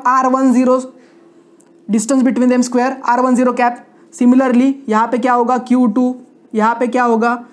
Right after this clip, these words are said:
क्यू थ्री, यहाँ पे क्या होगा, क्यू एन होगा, है ना। So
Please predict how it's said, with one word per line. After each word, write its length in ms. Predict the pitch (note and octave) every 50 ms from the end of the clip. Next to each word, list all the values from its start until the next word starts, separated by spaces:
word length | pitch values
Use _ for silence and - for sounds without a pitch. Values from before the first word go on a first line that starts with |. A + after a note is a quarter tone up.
| _ _ _ _ -
क्यू 220 | B3+ C4 C#4 C#4 A3+
थ्री, 220 | C4+ B3 B3 B3 B3 B3 - - - - - -
यहाँ 240 | G#3+ G#3+ A3 A3 A3+ A3+
पे 80 | B3 A#3
क्या 180 | A#3+ B3+ B3+
होगा, 400 | B3 A#3 A3+ A3+ A3 A#3 A#3+ C4 C4+ - - _ _ _ _ _ _ _ _ _ _ _ _ _ _ _ _ _ _ -
क्यू 200 | - B3 B3+ C4
एन 140 | C4 C4 C4
होगा, 380 | A#3+ A#3 A3 A3 A3 G#3+ G#3+ A3 - - - _ _ _ _ _ _ _ _ _ _ _ _ _ _ _ _ -
है 80 | B3 C#4+
ना। 140 | F4+ C#4+ - - - - _ - - _ - - _ -
So 160 | - - B3